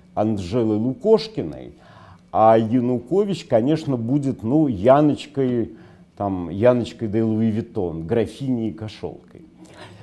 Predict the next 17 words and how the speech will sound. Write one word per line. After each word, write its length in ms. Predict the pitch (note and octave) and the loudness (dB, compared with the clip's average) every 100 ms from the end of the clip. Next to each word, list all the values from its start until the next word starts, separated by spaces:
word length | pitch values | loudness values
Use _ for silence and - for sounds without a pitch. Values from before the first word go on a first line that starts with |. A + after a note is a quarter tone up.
| - - - | -20 -20 -14
И, 220 | - D3+ G3+ | 2 4 6
в 60 | |
общем, 280 | G3 G3 F3 | 4 4 4
картинка 460 | D3+ D3+ A3+ G#3+ D3+ | 6 4 2 0 2
будет, 200 | C#3+ D3+ | 0 2
конечно, 320 | D#3+ D3+ D3+ | 0 0 -2
грустная. 460 | C#3 G3+ A3 E3 C3+ | -2 -2 -2 -2 0
Может 240 | D3+ D3+ | 0 -2
быть, 140 | C3 | -6
за 120 | G#2 A#2+ | -6 -8
соседним 580 | C3+ B2 E3+ E3 C#3+ | -4 -2 -2 0 -2
столом 420 | A#2+ - A#2+ D3 C#3 | -2 2 2 4 0
ещё 220 | - B2+ | -4 -6
будет 300 | G2 A#2+ A#2+ - - - | -2 -2 -4 -12 -20 -4
раскладывать 800 | A2+ A#2 - B2+ C3 A#2+ A2 - | 0 0 0 2 2 0 -4 -2
пасьянсы 600 | A2+ - A#2 A2+ A2 A#2+ | -4 -2 0 0 0 2
Асад. 480 | A2+ A#2 - E2 | 2 2 -6 -10